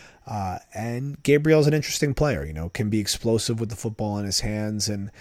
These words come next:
it's not the most robust free agent market at receiver, which is why Robbie's probably gonna get thirteen, fourteen million from a team out there who's willing to come over the top and invest in a twenty-six-year-old receiver who still has some upside and is really right in the middle of his prime. So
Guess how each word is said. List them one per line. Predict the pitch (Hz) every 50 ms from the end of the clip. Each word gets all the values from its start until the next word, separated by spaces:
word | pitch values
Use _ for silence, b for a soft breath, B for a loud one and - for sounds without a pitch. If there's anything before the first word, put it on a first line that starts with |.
| B B B B B B
it's | - 113 - - -
not | 120 120 120 127 120 - -
the | 131
most | 127 123 117 120 120 104 -
robust | 107 110 110 110 104 98 98 107 110 117 123 - - -
free | - - - 127 117 107 104 113
agent | 123 120 - 135 131 123
market | 123 120 131 135 - 135
at | 135 123 85
receiver, | 95 95 - - 107 117 120 143 151 160 160 B B B B B B
which | B 117 - -
is | 113 110
why | 104 120 123 120
Robbie's | 110 107 120 117 110 104 117 110 -
probably | - - 117 110 101 107 101
gonna | 101 95 98
get | 98 104 101 95 -
thirteen, | - 101 95 92 - - 101 92
fourteen | 85 - 107 98 95 - - 104 95 92
million | 92 92 98 101 107 113 120 113
from | - 107 95
a | 92
team | 87 - - 107 104 98
out | 98 92 90 87
there | - 101 98 92 90 87 - B B B B B B
who's | - 110 98 104
willing | 110 107 104 101
to | 98
come | - 117 104 101
over | 101 98 101 101
the | 98
top | 90 - - 101 101 92 -
and | 104 98
invest | 95 95 113 107 104 - -
in | 110
a | 107 101
twenty-six-year-old | - - - 110 107 101 - - 110 104 - - 110 104 95 87
receiver | 87 - - 170 170 147 135 123
who | 120 120 110
still | - - 120 117 107
has | 110 110 107
some | - - 107 101
upside | 104 110 - - - 110 101 101 104 101
and | 98 98
is | 98 92
really | 98 107 107 101 98
right | 95 101 104 104 95
in | 76
the | 90 98
middle | 95 98 92 92 92
of | 90 87
his | 87 -
prime. | - - - 101 90 78 67 67 67
So | - - 110 107 104 98 101